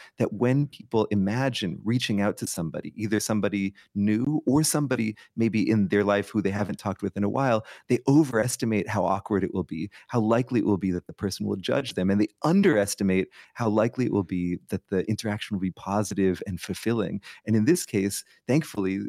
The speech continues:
Leslie took this chance, and Mandy, these two took this chance on each other and realized that, in fact,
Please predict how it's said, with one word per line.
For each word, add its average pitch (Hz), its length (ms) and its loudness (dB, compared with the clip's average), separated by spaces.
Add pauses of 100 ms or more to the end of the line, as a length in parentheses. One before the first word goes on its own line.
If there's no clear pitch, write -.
Leslie 110 460 0
took - 260 -6
this 120 180 0
chance, 104 440 -6
and 101 100 0
Mandy, 107 280 2
these 101 200 -6
two 117 220 -6
took - 240 -2
this 113 160 0
chance 101 400 -2 (300)
on 110 120 2
each 104 220 0
other 104 360 0 (260)
and 101 180 4
realized 101 500 2
that, 95 140 -2
in 95 60 0
fact, 92 280 -6